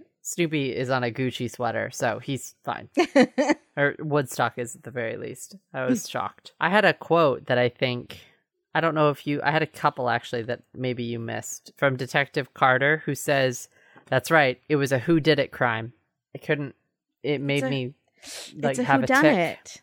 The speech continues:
Speaker 1: Yeah, he didn't say that though. He said, "It's a whodidit crime." It turns into a whodidit crime.
Speaker 2: I don't like that. That
Speaker 1: No,
Speaker 2: makes
Speaker 1: I
Speaker 2: my teeth itch.
Speaker 1: It was a little rough. Did you get Dennis saying,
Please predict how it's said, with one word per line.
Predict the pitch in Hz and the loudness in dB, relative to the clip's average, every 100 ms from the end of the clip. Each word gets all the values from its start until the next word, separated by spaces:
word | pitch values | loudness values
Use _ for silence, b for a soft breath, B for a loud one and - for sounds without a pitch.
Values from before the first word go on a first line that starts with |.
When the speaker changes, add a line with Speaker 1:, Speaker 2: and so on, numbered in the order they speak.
| _ | _
Speaker 1:
Yeah, | 175 156 | 0 2
he | 143 | 2
didn't | 151 160 156 | -2 -2 2
say | 185 | 2
that | 165 147 | 4 2
though. | 143 127 127 | 2 0 0
He | 151 | -10
said, | 139 156 143 - B B B B B - | 2 2 2 -10 B B B B B -4
"It's | 147 | 2
a | 160 | 4
whodidit | 147 165 175 160 127 | 6 6 6 2 0
crime." | 139 120 120 | -2 -2 -2
It | 143 | -4
turns | - 180 160 | 2 2 4
into | 160 156 135 | 0 2 0
a | |
whodidit | 127 185 175 165 143 - | 0 0 2 2 0 -6
crime. | - 113 110 123 _ _ _ _ _ | -6 -6 -6 -18 _ _ _ _ _
Speaker 2:
I | 196 196 | -4 -2
don't | 190 | -2
like | 160 165 - | -6 -8 -14
that. | - - _ _ - | -20 -20 _ _ -10
That | 196 180 | -4 -2
Speaker 1:
No, | 143 | 0
Speaker 2:
makes | 127 | -2
Speaker 1:
I | 117 | -2
Speaker 2:
my | 139 170 _ _ - | -4 -6 _ _ -18
teeth | - 185 - | -12 -12 -10
itch. | 156 - - b b | -12 -12 -20 b b
Speaker 1:
It | 135 | -8
was | 139 135 | -8 -4
a | |
little | 135 123 | -4 -2
rough. | 117 113 - - - | -4 -6 -10 -12 0
Did | 180 208 | 0 2
you | 262 | -2
get | 254 240 175 | 2 2 4
Dennis | 175 175 185 | 2 4 -2
saying, | - 170 160 151 151 | 2 2 4 2 -4